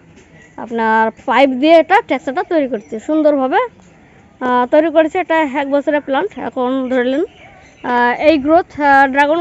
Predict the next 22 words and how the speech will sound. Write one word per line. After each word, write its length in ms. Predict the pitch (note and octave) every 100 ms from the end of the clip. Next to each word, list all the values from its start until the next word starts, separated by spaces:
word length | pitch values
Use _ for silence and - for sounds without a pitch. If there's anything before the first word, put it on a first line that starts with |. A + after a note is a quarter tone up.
| E4+
গাছের 300 | E4+ F4+ E4+
ম-, 200 | D#4+ - - - - - -
একটু 260 | - - E4+ E4+ D4 - - - - - - - C4+
রোগবালা 300 | D#4+ F#4+ F#4+
হয়, 280 | E4+ F4 E4 E4
তবে 240 | E4+ E4 E4+ E4
একটু 140 | D#4 E4+ D#4+
যদি 140 | E4+
ভালোভাবে 460 | D4 B3+ D#4 D#4 D#4+ E4+
ট্রিটমেন্ট 340 | D#4+ - D#4 D4
করেন, 180 | C#4 G4 E4+
তাহলে 240 | C#4+ C#4+ C#4 C4+
রোগবালা 280 | C#4 C#4 G#4
কম 160 | C4+ G#3
হবে, 140 | - -
ঠিক 100 | G3+ A3+
আছে? 120 | - - F#4 F#4 - - - - - - - - _ - - - D#4
তো 80 | D#4+ D#4+ D4 -
আপনারা 380 | F#4+ G#4+ A4 A4 A4 - - C4+
দেখলেন 340 | F4+ G4 E4 E4+ E4+
যে 100 | E4 E4 D#4
ড্রাগন 360 | D4 D4 D#4+